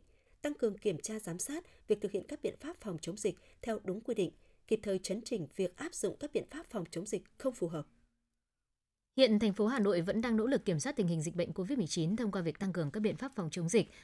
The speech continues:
Speaker 2: trong dịp Tết Nguyên đán Nhâm Dần hai nghìn không trăm hai mươi hai. Theo đó, Ủy ban Nhân dân thành phố chỉ đạo tạm dừng tổ chức các loại hình lễ hội trong dịp Tết Nguyên đán Nhâm Dần hai nghìn không trăm hai mươi hai,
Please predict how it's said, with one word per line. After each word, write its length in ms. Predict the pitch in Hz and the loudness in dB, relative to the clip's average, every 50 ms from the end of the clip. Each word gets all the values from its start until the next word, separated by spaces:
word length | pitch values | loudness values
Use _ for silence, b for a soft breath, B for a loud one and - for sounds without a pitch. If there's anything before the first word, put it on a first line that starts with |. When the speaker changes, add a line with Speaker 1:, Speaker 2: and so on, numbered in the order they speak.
| B B | B B
Speaker 2:
trong 180 | - 226 214 202 | 0 2 2 2
dịp 120 | 175 - - | 2 0 0
Tết 120 | - 269 262 | 0 0 0
Nguyên 120 | 233 196 | 2 0
đán 180 | 180 165 156 185 | 0 0 2 2
Nhâm 140 | 220 214 | 2 2
Dần 180 | 196 202 185 156 | 2 2 0 0
hai 100 | 160 190 | 0 0
nghìn 120 | 180 165 | -2 -2
không 160 | 151 - 190 180 | -2 0 -2 -2
trăm 180 | - 202 185 | 0 -2 -2
hai 100 | 175 180 | -2 0
mươi 100 | 180 175 | -2 -2
hai. 280 | 175 180 185 180 175 160 B B B B B B - | 0 0 2 2 2 0 B B B B B B 0
Theo 120 | 285 277 | 2 4
đó, 160 | 254 214 214 | 6 6 4
Ủy 160 | 269 294 220 | 4 4 4
ban 120 | 185 208 226 | 4 4 4
Nhân 80 | 240 | 4
dân 140 | 220 240 233 | 4 2 2
thành 120 | 208 190 151 | 2 2 0
phố 200 | - 180 175 214 | 0 0 0 2
chỉ 120 | 214 233 | 2 2
đạo 240 | 180 165 160 151 - B B B B B | 2 2 2 -2 -4 B B B B B
tạm 140 | - 226 208 | 0 2 4
dừng 160 | 185 202 180 | 4 4 4
tổ 120 | 185 175 | 4 2
chức 180 | 156 - 277 294 | 2 2 0 0
các 80 | - 294 | 2 0
loại 120 | 220 180 | 2 2
hình 180 | 175 170 156 156 | 2 2 2 0
lễ 100 | - - | 0 0
hội 200 | 240 262 165 170 | 0 0 0 0
trong 200 | - 202 185 170 | 0 0 2 2
dịp 100 | 175 151 | 0 0
Tết 180 | - 226 254 | 0 0 2
Nguyên 160 | 254 214 185 | 2 2 2
đán 260 | 175 170 160 165 190 220 | 2 0 2 4 4 4
Nhâm 160 | 233 202 185 | 4 4 2
Dần 160 | 185 180 156 | 2 0 0
hai 80 | 160 170 | 0 -2
nghìn 140 | 175 160 | -2 -2
không 180 | 143 - 190 190 | -2 -2 -2 -2
trăm 160 | - 196 175 | -2 -2 -2
hai 100 | 170 175 | -2 0
mươi 100 | 175 170 | -2 0
hai, 280 | 170 180 180 180 170 | 0 2 2 2 2